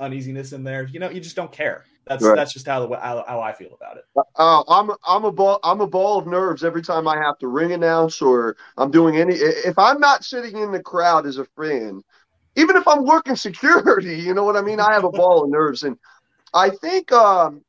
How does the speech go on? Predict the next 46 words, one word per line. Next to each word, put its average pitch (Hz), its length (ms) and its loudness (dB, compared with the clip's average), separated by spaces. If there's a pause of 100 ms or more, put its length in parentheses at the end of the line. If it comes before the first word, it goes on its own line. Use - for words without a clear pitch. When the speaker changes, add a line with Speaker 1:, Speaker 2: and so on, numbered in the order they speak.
(120)
Speaker 2:
I 170 120 -2
think - 200 -10
it - 80 -8
was - 220 -6 (140)
Taz 156 880 -2
who 143 200 -14
said 160 280 -2
it 135 180 -4
Speaker 1:
Hmm. 160 60 2
Speaker 2:
best, 135 540 -2 (380)
um, 123 500 0 (460)
'cause, 139 440 0
you 147 120 -6
know, 147 100 4
he 139 100 2
did 165 160 -4
his 156 100 -4
W 165 240 0
W 143 320 -6
E 160 40 -6
run. 135 380 -6 (320)
And, 135 220 -2
you 165 60 0
know, 156 100 4
towards 202 340 0
the 160 200 0
end, 180 100 4
he 160 60 6
was 139 160 -2
really 151 360 2
injured. 143 360 0
But 156 120 -2
he 180 100 0
also 233 280 2
said, 170 260 -4
he 175 120 -6
said, 165 220 -6
"You 170 60 -2
know, 196 160 4
I 151 160 4
don't 170 360 0
get 165 160 2
those 147 180 0
<clears throat> - 80 -14
butterflies 117 580 -2
anymore. 107 440 -8